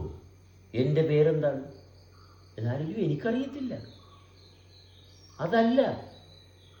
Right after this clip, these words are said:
എൻ്റെ ഓർമ്മ മറ്റൊരാളുടെ പേര് ഓർത്തിരിക്കുന്നതിനകത്തല്ല കാര്യം ഇരിക്കുന്നത്, എന്നെ തിരിച്ചറിയുന്നിടത്താണ് കാര്യം ഇരിക്കുന്നത്. അല്ലാണ്ട് മറ്റൊരാളുടെ പേര് ഓർത്ത് വെച്ച് ഞാൻ വലിയ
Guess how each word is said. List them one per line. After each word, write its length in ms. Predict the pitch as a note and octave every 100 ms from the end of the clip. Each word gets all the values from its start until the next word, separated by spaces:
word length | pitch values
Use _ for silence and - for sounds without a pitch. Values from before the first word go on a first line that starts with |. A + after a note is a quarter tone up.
| - - -
എൻ്റെ 260 | C#3 F3+ A3 G3+
ഓർമ്മ 240 | G3 G3+ G#3+
മറ്റൊരാളുടെ 340 | F3 F#3 F#3+ F#3+
പേര് 220 | F3 F3 G3
ഓർത്തിരിക്കുന്നതിനകത്തല്ല 920 | F#3+ - F#3 F#3 F#3 F#3 F#3 D#3+ D#3 E3+
കാര്യം 200 | D#3 C3
ഇരിക്കുന്നത്, 360 | G2+ F#2 D2 - - - - - C#3
എന്നെ 200 | E3+ G#3+ G3
തിരിച്ചറിയുന്നിടത്താണ് 760 | F3+ E3 G#3+ G3+ F#3+ - F3+ D3
കാര്യം 200 | A2+ G2
ഇരിക്കുന്നത്. 360 | D2+ D2 C2+ - - - - - - - - - - - - - - - - - - - - - - -
അല്ലാണ്ട് 200 | C3+ D#3+
മറ്റൊരാളുടെ 480 | D3+ D#3+ F3+ F#3 F3+ F3+ - - - - - -
പേര് 280 | D3+ E3 F3+ F3+
ഓർത്ത് 220 | F3 F3+ F3+
വെച്ച് 240 | - E3+ - - - - - - - - - - - - - - C#3
ഞാൻ 140 | E3 E3+
വലിയ 260 | E3 E3+